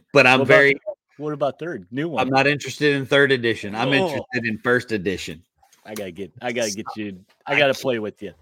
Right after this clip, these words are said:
Speaker 1: It's not gonna happen, man. It's not a unit-based game. It's Cowboys. Cowboys don't run in units.
Speaker 2: Mm.
Speaker 1: They're Cowboys. Okay.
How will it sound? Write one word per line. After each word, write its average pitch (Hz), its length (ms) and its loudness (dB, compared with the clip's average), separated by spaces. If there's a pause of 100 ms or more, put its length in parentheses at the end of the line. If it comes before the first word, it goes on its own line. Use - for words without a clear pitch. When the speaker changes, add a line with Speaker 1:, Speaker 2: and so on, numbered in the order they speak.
(120)
Speaker 1:
It's - 180 -20
not 139 300 -4
gonna 190 160 -2
happen, 202 460 -2
man. 226 360 -4
It's 170 240 -12
not 175 560 -2 (160)
a 180 80 4
unit-based 196 920 -2
game. 214 560 -2 (1040)
It's - 160 -14
Cowboys. 220 840 4 (1700)
Cowboys 208 400 2
don't 214 200 4
run 220 200 2
in 220 160 0
units. 135 560 -2
Speaker 2:
Mm. 92 600 -20 (500)
Speaker 1:
They're 165 80 -6
Cowboys. 240 800 2 (920)
Okay. 117 300 -10